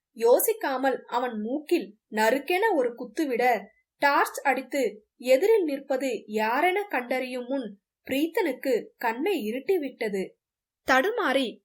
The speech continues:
கீழே விழ போனவனின் தாடையை பலம் கொண்ட மட்டும் தாக்கிட, பிரீத்தன் பறந்து போய் சுவரில் முட்டி கீழே விழுந்தான். உற்சவி பதறி, "வாடா முதல்ல,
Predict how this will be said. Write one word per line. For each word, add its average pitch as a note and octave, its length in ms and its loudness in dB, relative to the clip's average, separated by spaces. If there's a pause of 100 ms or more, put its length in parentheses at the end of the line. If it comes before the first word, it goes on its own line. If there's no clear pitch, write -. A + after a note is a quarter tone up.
கீழே G4+ 420 4
விழ D#4 200 0
போனவனின் B3+ 680 -4 (280)
தாடையை C4 580 0 (220)
பலம் B3 340 4
கொண்ட E4 340 0
மட்டும் D#4 380 -4
தாக்கிட, A#3+ 720 0 (520)
பிரீத்தன் E4 500 0 (140)
பறந்து D4 460 0
போய் B3+ 460 -2
சுவரில் F#4+ 520 0
முட்டி B3+ 560 -4
கீழே F4 440 2
விழுந்தான். A3 680 -8 (380)
உற்சவி F4+ 600 0
பதறி, C4+ 580 -2 (540)
"வாடா F#4 480 2
முதல்ல, F4+ 380 2